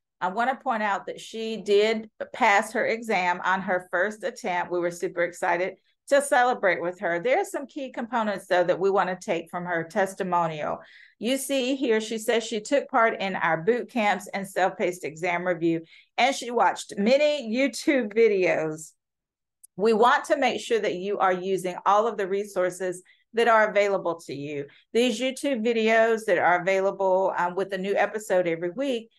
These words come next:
they're going to supplement your content review of concepts that may be large gap areas for you. We have a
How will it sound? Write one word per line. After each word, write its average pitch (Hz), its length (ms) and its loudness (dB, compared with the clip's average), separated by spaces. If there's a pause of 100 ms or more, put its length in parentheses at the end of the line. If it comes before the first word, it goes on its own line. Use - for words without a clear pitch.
(200)
they're 254 240 4
going 269 300 -2
to 254 180 -8
supplement 220 1080 0 (380)
your 220 180 2
content 240 760 -2
review 202 440 0
of 185 220 0
concepts 285 800 -2
that 135 200 -6
may 185 260 -2
be 180 340 0 (240)
large 190 400 4
gap 175 300 0
areas 160 420 -8
for - 140 -6
you. 139 400 -4 (360)
We 214 220 6
have 202 360 4
a 170 480 2